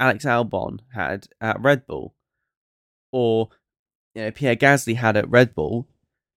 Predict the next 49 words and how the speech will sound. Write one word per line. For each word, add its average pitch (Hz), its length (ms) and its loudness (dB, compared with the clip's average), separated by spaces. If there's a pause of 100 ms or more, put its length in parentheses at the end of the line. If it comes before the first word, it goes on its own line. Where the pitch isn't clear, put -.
(140)
No 151 220 2
one 143 180 0
gave 135 280 0
him 127 180 -4
the 120 100 -2
breathing 113 560 -2
room, 101 520 -12
or, - 180 -12
or 107 280 -2
either 131 240 2
of 90 60 -8
them 95 200 -10
the 98 120 -4
breathing 113 460 -4
room 95 360 -8
to - 100 -18
get - 280 -6
themselves 104 680 -4
in 110 120 -6
a 104 80 -6
comfortable - 540 -12
position 107 340 -10
within 101 300 -4
their 98 200 -2
own 95 120 -6
head. 90 260 -4 (420)
They 135 60 -6
said, 151 140 -2
"Why 185 120 6
aren't 190 120 2
you 185 80 0
delivering? 170 560 -4 (360)
Max 190 300 2
is 160 60 -8
getting 131 240 -2
first 147 380 0
places. 131 480 -4
You're 185 140 0
not 143 120 -6
getting 101 200 -4
first 104 260 -2
places. 135 220 -2
Now 202 80 0
you're 170 200 -2
seventh, 151 500 -4
you're 123 140 -2
ninth, 156 420 -2
you're 123 100 -8
thirteenth. 151 720 -4